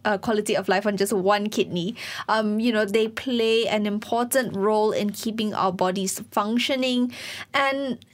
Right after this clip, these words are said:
unfortunately, the issue of chronic kidney disease is quite a severe one here in Malaysia. Um, it's an estimated fifty,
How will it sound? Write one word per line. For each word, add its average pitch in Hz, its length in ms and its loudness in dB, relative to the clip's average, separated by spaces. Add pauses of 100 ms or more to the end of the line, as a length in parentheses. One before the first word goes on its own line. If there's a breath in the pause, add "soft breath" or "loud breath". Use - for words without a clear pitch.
(200)
unfortunately, 320 1120 0 (100)
the - 180 2
issue 254 260 0
of 240 180 0
chronic 247 260 0
kidney 240 240 -2
disease 208 540 -2
is 226 200 0
quite 247 400 0
a 240 180 2
severe 220 540 0
one 220 280 0
here 226 240 0
in 214 100 0
Malaysia. 208 640 2 (340 loud breath)
Um, 220 220 2
it's - 160 -2 (120)
an 226 120 2
estimated 220 560 0
fifty, 240 340 -6